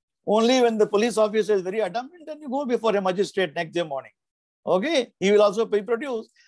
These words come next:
A magistrate will be happy to grant. But again, before the magistrate, you have to be very humble. "My lord, the learned police,"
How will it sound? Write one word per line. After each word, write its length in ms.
A 80
magistrate 500
will 120
be 100
happy 320
to 100
grant. 280
But 160
again, 320
before 260
the 100
magistrate, 500
you 80
have 140
to 60
be 100
very 180
humble. 360
"My 120
lord, 240
the 60
learned 300
police," 280